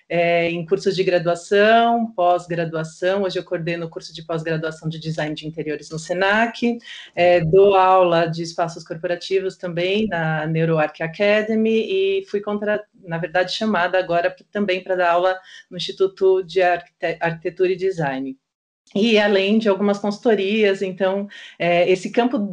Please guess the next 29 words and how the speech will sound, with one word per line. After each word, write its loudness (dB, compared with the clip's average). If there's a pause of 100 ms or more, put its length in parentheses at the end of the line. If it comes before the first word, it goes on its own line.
de 0
arquitetura 0
e 4
design -2
sempre -6
me -4
atraíram, 0
desde, -4
né, 0
desde 0
a 2
minha -4
formação, 0
desde 0
os -4
meus -6
primeiros -4
estágios, 0 (420)
e 4
essa 4
experiência 2
na 0
prática, 0
tentando -2
agora 0
conciliar -2
com -2
a 2
docência, -6